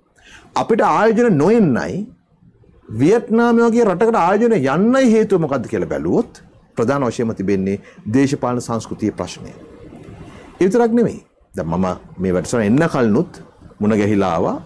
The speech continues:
එංගලන්තයේ ඉන්න ශ්‍රී ලාංකිකයෙක්, තනි පුද්ගලයෙක්. ඔහු ලෑස්ති ලංකාවේ කෘෂි කර්මාන්තය වෙනුවෙන්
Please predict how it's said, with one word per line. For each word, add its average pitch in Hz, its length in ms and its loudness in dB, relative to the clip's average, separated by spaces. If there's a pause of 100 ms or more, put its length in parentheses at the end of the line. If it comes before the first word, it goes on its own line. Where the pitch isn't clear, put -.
(560)
එංගලන්තයේ 139 800 2
ඉන්න 104 240 2
ශ්‍රී 127 240 0
ලාංකිකයෙක්, 104 600 -2 (1040)
තනි 131 260 -2
පුද්ගලයෙක්. 113 540 0 (240)
ඔහු 160 220 2
ලෑස්ති 98 500 0 (960)
ලංකාවේ 170 500 0
කෘෂි 151 240 0
කර්මාන්තය 175 640 2
වෙනුවෙන් 101 480 2